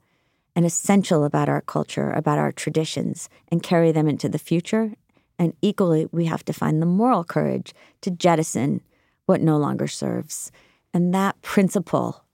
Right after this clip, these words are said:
um, has become something deeply important,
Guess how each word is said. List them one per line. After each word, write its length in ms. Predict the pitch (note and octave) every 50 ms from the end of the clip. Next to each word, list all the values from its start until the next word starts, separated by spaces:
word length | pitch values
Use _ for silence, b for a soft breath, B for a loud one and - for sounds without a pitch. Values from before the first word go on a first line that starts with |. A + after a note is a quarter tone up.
| _ _ _ _ _ _ _ _ _ _
um, 400 | F#3 E3+ - D#3+ D#3+ D#3+ E3 E3+ - - - -
has 120 | E3+ -
become 300 | - E3 - E3 D#3 D3+
something 400 | D#3 D#3+ D#3 D3+ D3+ D3+ D3 D3+ - _ - _ _ - D#3+
deeply 440 | - F#3 F#3 F3+ - - E3+ D#3+ D3+
important, 640 | C#3 - - - A#2 - - D3 D3 - - -